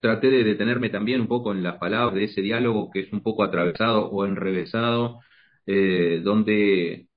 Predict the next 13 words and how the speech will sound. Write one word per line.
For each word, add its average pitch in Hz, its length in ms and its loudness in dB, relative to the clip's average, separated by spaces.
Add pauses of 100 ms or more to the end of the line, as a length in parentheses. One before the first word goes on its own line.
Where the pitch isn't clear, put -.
(240)
donde 104 260 0
Jesús 139 400 -2 (300)
quiere 156 320 2
decir 131 320 2
algo, 165 680 -2 (120)
eh, 101 260 -6 (140)
está 123 160 0
esperando 131 420 2
que 123 140 4
ella 131 180 2
le 117 140 2
cuente 160 340 2
algo, 131 560 -4